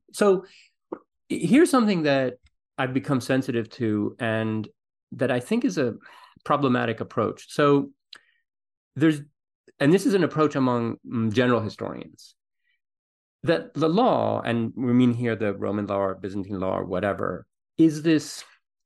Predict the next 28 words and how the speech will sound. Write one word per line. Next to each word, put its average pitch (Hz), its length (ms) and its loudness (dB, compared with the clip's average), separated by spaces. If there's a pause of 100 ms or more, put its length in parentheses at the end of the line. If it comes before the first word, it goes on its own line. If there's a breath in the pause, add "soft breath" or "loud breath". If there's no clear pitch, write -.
(260)
kind 262 140 2
of 277 60 4
abstract, 143 960 0
esoteric 123 920 -2 (920)
body 127 380 2
of 113 100 0
knowledge 110 880 -2
that 120 220 0
very 156 260 4
few 151 200 -4
people 127 380 -4
knew 107 720 0 (120)
and 117 600 -2
has 135 640 -4
very 143 520 0
little 131 720 0 (480)
relevance 120 880 0
to 113 480 -2
the 110 120 -4
kind 117 240 -4
of 104 140 -4
day-to-day. 107 840 -2
It's 139 200 -2
like 165 120 2
an 165 100 4
imperial 151 720 2
thing. 123 540 -4
And 120 220 -4